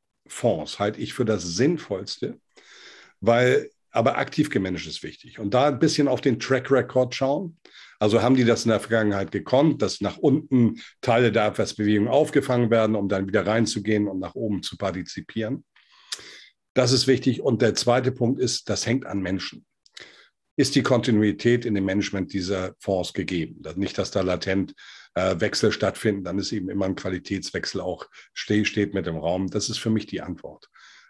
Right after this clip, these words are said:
Ähm, weil für den Durchschnittsbürger sind diese ganzen Dinge, diese Komplexitäten, die ich eben darstelle, zwischen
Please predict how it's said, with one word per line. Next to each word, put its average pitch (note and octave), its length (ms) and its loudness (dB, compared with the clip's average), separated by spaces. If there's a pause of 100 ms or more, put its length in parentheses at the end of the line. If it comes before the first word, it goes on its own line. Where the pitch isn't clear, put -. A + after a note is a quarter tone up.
Ähm, G2 320 2
weil A2 440 2 (220)
für - 120 0
den A2 180 2
Durchschnittsbürger A2 840 2
sind F#2+ 220 -4
diese C3+ 200 0
ganzen A#2 340 0
Dinge, G#2+ 240 2
diese E2+ 160 -6
Komplexitäten, G2 800 -4
die F2 60 -6
ich D#2+ 80 -10
eben F#2 180 -4
darstelle, E2+ 520 -6
zwischen - 460 -10